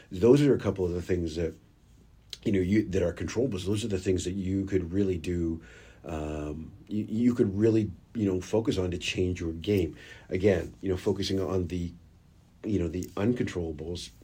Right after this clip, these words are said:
isn't gonna really help you. "Well, I lost," you know, and you dwell on that, dwell on that, dwell on that.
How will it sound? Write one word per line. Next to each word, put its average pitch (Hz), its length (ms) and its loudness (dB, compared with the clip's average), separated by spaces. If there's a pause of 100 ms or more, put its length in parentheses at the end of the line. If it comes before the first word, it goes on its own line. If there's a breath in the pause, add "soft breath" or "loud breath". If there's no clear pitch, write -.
isn't 110 200 2
gonna 90 180 0
really 82 240 -2
help 101 240 -4
you. 82 160 -8
"Well, 90 240 0
I 85 80 0
lost," 85 480 0 (480)
you 92 120 -2
know, 78 80 -2
and 78 120 -2
you 85 140 0
dwell 92 300 2
on 82 160 -2
that, 90 180 -2
dwell 85 240 -4
on 80 120 -4
that, 82 180 -6
dwell 90 220 -4
on 95 120 -2
that. - 180 -14